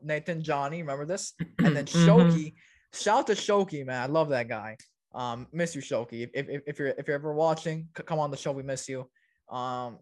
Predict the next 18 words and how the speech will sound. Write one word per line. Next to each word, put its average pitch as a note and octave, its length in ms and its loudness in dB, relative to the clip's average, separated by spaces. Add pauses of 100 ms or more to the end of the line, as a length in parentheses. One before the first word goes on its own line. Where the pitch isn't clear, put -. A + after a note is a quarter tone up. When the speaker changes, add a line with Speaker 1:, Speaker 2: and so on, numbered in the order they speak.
(300)
Speaker 1:
so D3+ 540 -4 (140)
Owen, D#3 680 0 (200)
um, A#2+ 560 -8 (1200)
tells E3 300 0
Shoki, G3 520 -2
because D3 240 -6
Shoki F#3 240 -4
was D#3+ 120 -6
on, C#3 160 -8
uh, D3+ 140 -4
was E3 140 -6
on E3 200 -6
the C#3+ 80 -6
track F#3 420 -2
Speaker 2:
<coughs> - 80 -14
Speaker 1:
team, A#2+ 280 -12 (600)
um, A#2 440 -8 (100)
and C3 140 -6